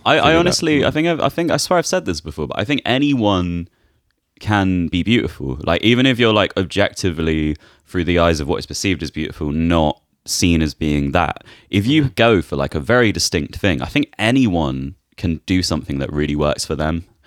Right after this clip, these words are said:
Speaker 1: and, like,
Speaker 2: Yeah.
Speaker 1: it really just boosts who they are, like, maybe adds to their confidence, but
Speaker 2: Yeah.
Speaker 1: also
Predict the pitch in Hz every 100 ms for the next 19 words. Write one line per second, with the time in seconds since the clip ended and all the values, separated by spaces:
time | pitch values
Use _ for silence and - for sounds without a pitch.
0 | _ _ _ - 80 78 73 87 - _
1 | - - 98 101 107 95 92 95 - 90
2 | 87 - 87 87 85 85 82 78 95 90
3 | 90 82 - 85 76 90 82 - 82 80
4 | - - 82 76 73 80 78